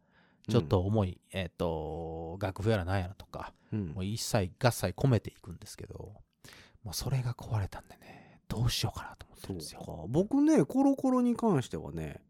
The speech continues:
Speaker 1: あの、深さっていうんですか？
Speaker 2: 深さ。
Speaker 1: あ、あの、パカッと開くでしょ？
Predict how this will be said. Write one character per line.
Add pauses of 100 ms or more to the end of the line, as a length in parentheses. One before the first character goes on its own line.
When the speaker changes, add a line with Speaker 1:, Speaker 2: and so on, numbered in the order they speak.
(540)
Speaker 1:
あ
の、 (640)
深
さ
っ
て
い
う
ん
で
す
か？ (1500)
Speaker 2:
深
さ。 (200)
Speaker 1:
あ、
あ
の、 (1400)
パ
カ
ッ
と
開
く
で
し
ょ？